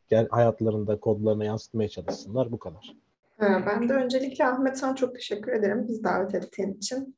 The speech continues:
Speaker 2: Ee, bootcamp sürecinde de, bir takside işe giriş sürecinde de yani yan yanaydık. Ee,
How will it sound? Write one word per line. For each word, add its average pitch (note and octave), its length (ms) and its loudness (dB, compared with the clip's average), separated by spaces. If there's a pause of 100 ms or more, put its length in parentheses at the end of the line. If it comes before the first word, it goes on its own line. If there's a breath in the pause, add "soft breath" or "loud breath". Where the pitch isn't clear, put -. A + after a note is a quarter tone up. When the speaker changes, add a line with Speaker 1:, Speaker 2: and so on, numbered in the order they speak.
Speaker 2:
Ee, G3 360 2
bootcamp A3 380 -4
sürecinde G#3+ 560 2
de, G3+ 400 4
bir G#3+ 140 0
takside G3+ 400 2
işe G#3 180 2
giriş G3+ 300 2
sürecinde G3+ 500 4
de G#3 240 2 (160)
yani G3 500 0
yan G3 160 6
yanaydık. F#3+ 680 4 (720 loud breath)
Ee, G#3 40 6